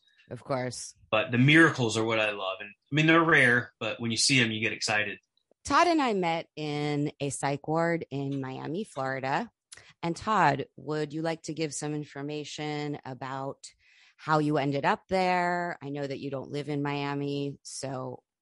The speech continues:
Speaker 1: what was happening?
Speaker 2: Yeah, sure. So, um, I have a diagnosis of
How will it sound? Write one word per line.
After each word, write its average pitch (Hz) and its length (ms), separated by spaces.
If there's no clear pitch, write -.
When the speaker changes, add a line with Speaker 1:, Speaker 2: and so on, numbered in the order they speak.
Speaker 1:
what 135 320
was 139 160
happening? - 580
Speaker 2:
Yeah, 135 240
sure. 131 240
So, 123 400
um, 117 400
I 151 40
have 139 100
a 123 40
diagnosis 117 840
of 101 300